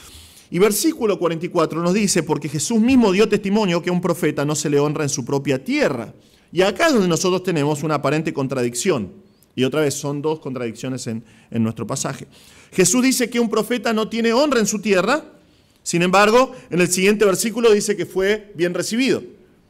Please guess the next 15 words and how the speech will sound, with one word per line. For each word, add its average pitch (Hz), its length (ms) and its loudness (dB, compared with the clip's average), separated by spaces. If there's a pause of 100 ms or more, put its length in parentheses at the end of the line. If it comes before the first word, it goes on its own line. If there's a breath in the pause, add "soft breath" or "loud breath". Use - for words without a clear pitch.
(140)
Entonces, 160 520 -2 (880)
muchas 180 360 -2
personas 135 440 -6
han 139 80 -4
atacado 131 500 -4
el, 113 160 -10 (120)
el 110 180 -8
relato, 120 420 -6
el 110 80 -8
texto 131 240 -6
bíblico, 135 500 -2 (400 loud breath)
por 131 140 2
estas 156 200 2
palabras, 170 460 4 (320 loud breath)
porque 131 580 0